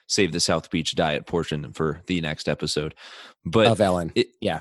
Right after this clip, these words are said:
Speaker 1: it's <laughs> It really is incredible. I mean, I, I don't think there's been a medium like this that is such an intimate connection between the listener and, and whoever's creating,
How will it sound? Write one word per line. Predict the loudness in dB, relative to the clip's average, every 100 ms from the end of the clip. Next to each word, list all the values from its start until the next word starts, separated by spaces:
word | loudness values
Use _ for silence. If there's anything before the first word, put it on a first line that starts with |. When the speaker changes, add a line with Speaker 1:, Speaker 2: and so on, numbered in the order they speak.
| 0
Speaker 1:
it's | 0 0 -4 0
<laughs> | 0 0 -6 -14 -4 -2 -2 -4 -4 _ -16 -8 -6 -4 -6 -6 -4 2
It |
really | 6 8 6
is | 6
incredible. | 4 4 4 6
I | 4
mean, | 2 0 0
I, | 0 0
I | 0
don't | 0 0 0
think | 0
there's | 0 0
been | 2
a |
medium | 2 2 2
like | 0 0
this | -2 0
that | 0
is | 0
such | 2 0
an | -2
intimate | -4 -4 -4
connection | -2 -2 -2 -2 -2 -6 _ -14
between | -6 -2 -2 -4 -6
the | -2
listener | 0 0 0 -2
and, | -2 -4 -6
and | -8 -8
whoever's | -2 0 0 -2
creating, | -2 -2 -2